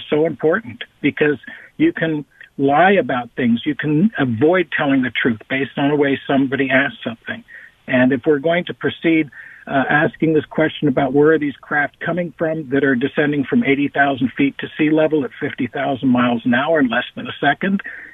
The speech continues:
and the government saying they're not ours, they're not the Chinese, they're not the Russians, sooner or later, we're gonna be wondering who's controlling them and what do they look like.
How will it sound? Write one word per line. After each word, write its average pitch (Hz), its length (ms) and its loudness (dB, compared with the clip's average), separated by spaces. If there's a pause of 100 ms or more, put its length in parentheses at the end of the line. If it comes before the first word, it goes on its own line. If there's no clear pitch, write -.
(160)
and 117 160 2
the 117 40 -2
government 131 460 0
saying 127 260 2
they're 123 120 0
not 143 220 2
ours, 139 400 2
they're 117 100 -8
not 127 200 -2
the 117 80 -12
Chinese, 143 540 0
they're 135 100 -2
not 131 240 0
the 120 80 -6
Russians, 151 480 -2 (540)
sooner 277 240 0
or 196 60 -2
later, 165 400 -4 (440)
we're 175 100 -2
gonna 185 140 -2
be 160 100 0
wondering 165 460 -2
who's 185 280 -4
controlling 202 460 -2
them 135 320 -6
and 147 180 -4
what 170 200 -6
do 156 100 0
they 156 280 0
look 147 300 -4
like. 107 440 -8